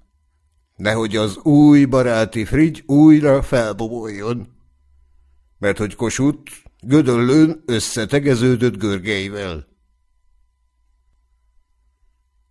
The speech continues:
Az ostrom mellett szóltak azok a hírek is, hogy Budavára kevéssé védhető.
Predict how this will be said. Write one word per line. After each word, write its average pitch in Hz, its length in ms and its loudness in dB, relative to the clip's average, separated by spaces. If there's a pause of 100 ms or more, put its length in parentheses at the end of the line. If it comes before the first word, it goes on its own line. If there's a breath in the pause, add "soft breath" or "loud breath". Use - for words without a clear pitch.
(480)
Az 139 240 2
ostrom 156 420 0
mellett 143 460 4
szóltak 123 460 -2
azok 120 280 -4
a 101 80 -4
hírek 101 400 -6
is, 190 220 -4
hogy 160 180 -2
Budavára 151 960 0
kevéssé 95 680 -6
védhető. 101 800 -8